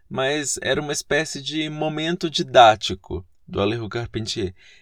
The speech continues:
Ele queria que não fossem repetidos na Revolução Socialista pela América, que parecia iminente ali do final dos anos mil novecentos e quarenta, os erros da Revolução Haitiana.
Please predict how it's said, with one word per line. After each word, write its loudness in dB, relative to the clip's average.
Ele -2
queria -4
que -4
não 0
fossem -4
repetidos -6
na -4
Revolução -4
Socialista -6
pela -4
América, -2
que -10
parecia 0
iminente -2
ali -2
do -6
final -4
dos -6
anos -6
mil -8
novecentos -6
e -6
quarenta, -2
os -6
erros -2
da -6
Revolução -6
Haitiana. -4